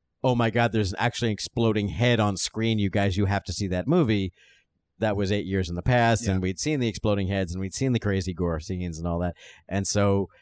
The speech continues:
Speaker 1: there just wasn't enough, as, as much buzz on, uh, Day of the Dead. But I went to see it, and I thought, "My God, he, you know, he totally landed it. He brought it home, and he brought it home thematic." By now, I'd been to film school, so I was all, you know, like, "Ugh."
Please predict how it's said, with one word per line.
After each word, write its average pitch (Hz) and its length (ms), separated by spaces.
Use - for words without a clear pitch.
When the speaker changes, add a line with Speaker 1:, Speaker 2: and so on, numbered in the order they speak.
Speaker 1:
there 120 100
just 117 160
wasn't 101 380
enough, 101 300
as, 98 200
as 95 160
much 95 220
buzz 107 260
on, 90 300
uh, 87 200
Day 95 140
of 90 80
the 90 60
Dead. 113 160
But 131 100
I 139 100
went 170 160
to 107 60
see 98 200
it, 110 100
and 104 160
I 135 120
thought, 120 260
"My 113 180
God, 123 340
he, 110 320
you 107 80
know, 101 80
he 104 80
totally 110 240
landed 131 340
it. 85 140
He 101 100
brought 104 240
it 101 80
home, 117 320
and 101 80
he 95 60
brought 98 180
it 95 80
home 101 220
thematic." 104 420
By 104 140
now, 101 160
I'd 98 100
been 101 140
to 92 100
film 110 220
school, 87 320
so 90 260
I 85 140
was 90 160
all, 87 260
you 92 80
know, 87 140
like, 139 160
"Ugh." 156 240